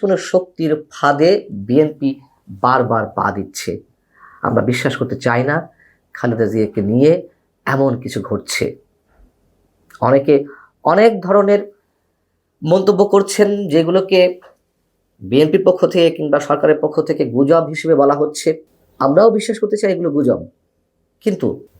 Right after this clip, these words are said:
যে প্রশ্নগুলো এই ছোট্ট সময়টিতে করলাম, উত্থাপন করলাম, সেগুলো থেকে মানুষের মধ্যে কি ভ্রান্ত ধারণা জন্মাবে না? মানুষ বিভ্রান্তির মধ্যে পড়বে না? কোনো খবরই এক্স্যাক্ট কিছু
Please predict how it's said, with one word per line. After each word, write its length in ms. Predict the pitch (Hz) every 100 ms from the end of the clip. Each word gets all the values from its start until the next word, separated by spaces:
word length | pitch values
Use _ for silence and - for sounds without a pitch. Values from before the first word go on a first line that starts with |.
| - 127
যে 80 | 175 175
প্রশ্নগুলো 520 | 208 214 247 240 233 240 233 180
এই 80 | 196 - -
ছোট্ট 480 | 247 247 _ _ - 233 226
সময়টিতে 500 | 196 180 190 190 190 - -
করলাম, 340 | 139 135 123 117
উত্থাপন 340 | 123 135 135 120
করলাম, 320 | 120 110 101 90 - _ - _ -
সেগুলো 340 | - 175 160 170
থেকে 140 | 160 156
মানুষের 300 | 143 143 156 143
মধ্যে 240 | 135 131 139
কি 100 | 143 131 120
ভ্রান্ত 360 | - 123 131 - 123
ধারণা 280 | 120 127 120 110
জন্মাবে 320 | 113 117 113 113
না? 80 | 117 151 - _ _ _ _ _ _
মানুষ 260 | - 131 135 123
বিভ্রান্তির 500 | 135 123 139 139 139
মধ্যে 200 | 127 123 123 -
পড়বে 240 | 123 123 123
না? 60 | 123 - _ _ _ _ _ _ _ _ _ _ _
কোনো 160 | 165 170 165 170 _ _ _ _ -
খবরই 500 | - 180 190 196 160 - 143
এক্স্যাক্ট 420 | 143 131 196 - - - _ _ _ _ _ _ _ _ -
কিছু 140 | 151